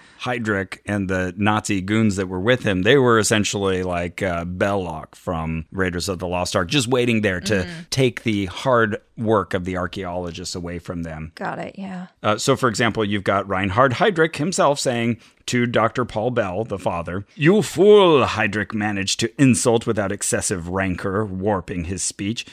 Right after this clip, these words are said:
Speaker 1: "Don't you understand that the world will soon belong to us? Your talk of the star gods. Can you not comprehend that Hitler is himself a god man, and he is transforming Nazi Germany into a race of supermen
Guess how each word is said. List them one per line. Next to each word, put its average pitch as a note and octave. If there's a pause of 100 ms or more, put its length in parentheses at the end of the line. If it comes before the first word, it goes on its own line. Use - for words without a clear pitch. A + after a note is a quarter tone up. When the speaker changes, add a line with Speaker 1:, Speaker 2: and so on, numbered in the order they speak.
(260)
Speaker 1:
"Don't C3+
you C3+
understand A#2+
that A#2+
the A2+
world A#2+
will A#2
soon C3+
belong B2
to -
us? - (380)
Your G#2+
talk F2+
of F#2+
the F#2+
star F2+
gods. F2 (220)
Can D#3+
you C#3+
not B2+
comprehend A#2
that A2+
Hitler B2
is B2
himself B2
a A#2+
god A2+
man, A#2+ (240)
and G#2
he C3
is G2
transforming A#2
Nazi A2
Germany A#2
into A#2
a F2+
race A2+
of G2+
supermen B2+